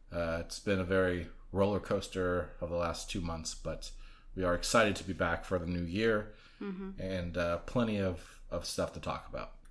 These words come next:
Speaker 1: In fact,
Speaker 2: Yes.
Speaker 1: so much stuff that I left a bunch of stuff off this week.
Speaker 2: Yeah, 'cause we just
Speaker 1: Because I was like, "There's no way we can
Speaker 2: we
Speaker 1: cover
Speaker 2: just
Speaker 1: all this."
Speaker 2: don't have time.
Speaker 1: So
Speaker 2: Yeah.
Speaker 1: our typical Marvel rumors stuff will probably be on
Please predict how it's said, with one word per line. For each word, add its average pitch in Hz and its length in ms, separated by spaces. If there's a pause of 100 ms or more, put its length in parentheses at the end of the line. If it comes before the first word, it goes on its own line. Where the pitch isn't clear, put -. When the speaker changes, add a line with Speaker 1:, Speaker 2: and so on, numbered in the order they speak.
(100)
Speaker 1:
In - 60
fact, - 200
Speaker 2:
Yes. - 100
Speaker 1:
so 160 180
much 160 200
stuff 110 480
that 113 100
I 104 120
left 107 320 (680)
a 101 100
bunch 98 300
of - 60
stuff - 340
off 98 320
this 76 200
week. - 380
Speaker 2:
Yeah, 247 340 (280)
'cause 226 160
we 214 80
just 214 240
Speaker 1:
Because 107 240
I 101 100
was 101 160
like, 92 160
"There's 98 160
no 101 200
way 92 140
we 82 120
can - 20
Speaker 2:
we - 60
Speaker 1:
cover - 200
Speaker 2:
just 220 240
Speaker 1:
all - 60
this." 170 80
Speaker 2:
don't 196 240
have 156 260
time. - 220
Speaker 1:
So 92 420
Speaker 2:
Yeah. - 160 (720)
Speaker 1:
our 87 360
typical 147 340
Marvel 110 460
rumors 95 480
stuff 87 340
will 82 80
probably 85 380
be 80 240
on 76 240